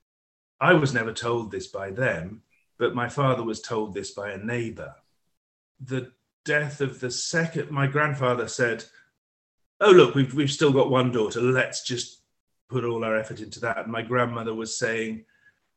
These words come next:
"Oh, but don't you see, it's, it can never, we can never bring the other one back." And there was, I think there was, there'd been a real falling out between them over how to deal with all of this.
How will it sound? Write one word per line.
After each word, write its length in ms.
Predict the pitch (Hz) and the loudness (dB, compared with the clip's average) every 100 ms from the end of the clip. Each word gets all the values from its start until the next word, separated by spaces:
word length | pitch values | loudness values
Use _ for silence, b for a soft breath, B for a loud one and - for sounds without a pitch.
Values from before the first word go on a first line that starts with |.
| _ _ | _ _
"Oh, 160 | 143 147 | 2 2
but 140 | 139 | 2
don't 220 | 143 139 | 2 2
you 60 | 139 | 0
see, 300 | 139 143 131 | -2 0 0
it's, 240 | 127 - | -2 -6
it 160 | - 131 | -8 -10
can 160 | 127 127 | -6 0
never, 220 | 127 120 | 0 0
we 100 | 123 | -4
can 180 | 127 123 | -2 0
never 220 | 127 123 | 0 0
bring 240 | 123 123 | 0 0
the 120 | 123 | 2
other 140 | 123 120 | 0 0
one 220 | 120 117 | -2 0
back." 540 | 120 117 110 - - _ _ _ _ _ - | 2 2 2 -2 -20 _ _ _ _ _ -4
And 300 | 123 131 123 | 0 2 2
there 120 | 131 | 4
was, 160 | 135 | 4
I 120 | 135 139 | 0 -4
think 240 | 156 131 | -4 -4
there 80 | 131 | -2
was, 260 | 127 - | -2 -4
there'd 220 | 160 127 120 | -4 -4 -2
been 200 | 123 120 | -4 -2
a 100 | 123 | -2
real 480 | 120 127 123 113 | 0 2 2 2
falling 460 | 107 - 120 107 107 | -2 -4 -4 -4 -6
out 180 | 110 - | -8 -10
between 340 | - - 101 | -12 -14 -14
them 100 | 101 | -14
over 220 | 101 98 104 | -16 -14 -8
how 200 | 120 110 | -6 -6
to 180 | 95 92 | -8 -14
deal 300 | 113 113 107 | -8 -8 -8
with 140 | 95 | -14
all 120 | 92 | -20
of 200 | - _ | -20 _
this. 220 | - 87 | -20 -20